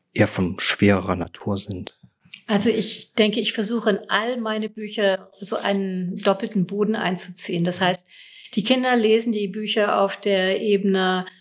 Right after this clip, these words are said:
Speaker 2: des Abenteuers oder des Humors und die Erwachsenen sehen, dass da auch noch ein bisschen mehr drinsteckt.
Speaker 1: Mhm.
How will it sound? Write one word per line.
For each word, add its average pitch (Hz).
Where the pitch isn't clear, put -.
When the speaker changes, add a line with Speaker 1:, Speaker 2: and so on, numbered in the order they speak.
Speaker 2:
des 180
Abenteuers 220
oder 175
des 170
Humors 220
und 214
die 220
Erwachsenen 196
sehen, 185
dass 185
da -
auch 175
noch 190
ein 180
bisschen 180
mehr 170
drinsteckt. 180
Speaker 1:
Mhm. 127